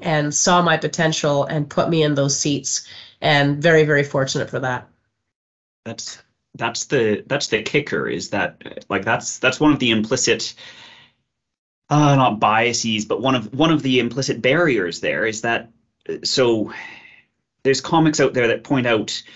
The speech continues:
Speaker 2: a guy goes up and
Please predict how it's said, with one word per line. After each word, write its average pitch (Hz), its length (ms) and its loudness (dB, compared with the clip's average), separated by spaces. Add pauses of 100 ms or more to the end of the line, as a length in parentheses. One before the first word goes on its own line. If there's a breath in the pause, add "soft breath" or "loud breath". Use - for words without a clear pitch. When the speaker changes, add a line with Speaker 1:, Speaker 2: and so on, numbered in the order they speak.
(1080 loud breath)
Speaker 2:
a 120 100 2
guy 135 640 0 (200)
goes 123 220 0
up 123 220 -2
and 101 360 -2